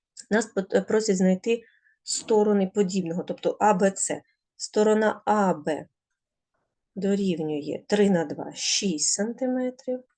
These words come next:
сторона Б С шість на щ-, е, шість на два дванадцять сантиметрів, сторона А С вісім на два шістнадцять сантиметрів. На сьогодні все.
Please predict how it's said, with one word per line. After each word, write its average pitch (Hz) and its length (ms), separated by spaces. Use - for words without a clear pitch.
сторона 226 580
Б 196 500
С - 360
шість - 520
на 170 140
щ-, - 340
е, 175 60
шість 196 340
на 175 120
два 156 260
дванадцять 180 840
сантиметрів, 262 920
сторона 208 840
А 190 420
С 208 460
вісім 196 600
на 151 120
два 208 360
шістнадцять 175 1000
сантиметрів. 196 920
На 190 260
сьогодні 185 600
все. 165 480